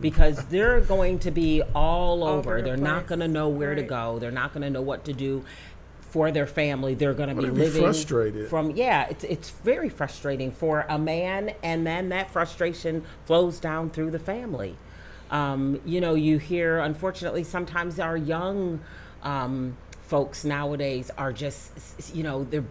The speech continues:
Speaker 1: living from paycheck to paycheck, job to job, just wandering because they're visionless.
Speaker 3: Yeah.
Speaker 1: And God is the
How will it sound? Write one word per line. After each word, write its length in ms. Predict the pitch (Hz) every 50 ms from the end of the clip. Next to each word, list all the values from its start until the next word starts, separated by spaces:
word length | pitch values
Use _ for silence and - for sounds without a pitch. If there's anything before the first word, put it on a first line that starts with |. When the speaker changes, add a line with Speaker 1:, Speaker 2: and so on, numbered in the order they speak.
| -
Speaker 1:
living 380 | - 156 165 208 214 202 160 151
from 220 | - - 147 135
paycheck 440 | - - - 208 202 196 - 175 - -
to 40 |
paycheck, 580 | 151 - - 180 165 143 - 147 123 - - -
job 400 | - 156 165 190 196 190 175 147
to 60 | 156 151
job, 380 | 131 - 175 160 156 139 120 117 - - - - - -
just 220 | 180 165 - -
wandering 960 | 123 143 160 175 185 196 208 208 202 156 151 123 113 123 120 123 127 104 117 127 - - - -
because 260 | - 196 - 202 202
they're 160 | 185 214 214
visionless. 800 | 208 214 269 302 285 262 165 123 110 92 87 98 - - - - - 208
Speaker 3:
Yeah. 380 | 202 185 180 175 170 170 170 175 175 170 - -
Speaker 1:
And 400 | 156 156 156 151 151 151 156 143
God 600 | 165 170 180 202 226 233 226 226 226 214 214 202
is 380 | - 165 160 151 147 135 - -
the 400 | 143 151 147 143 139 135 131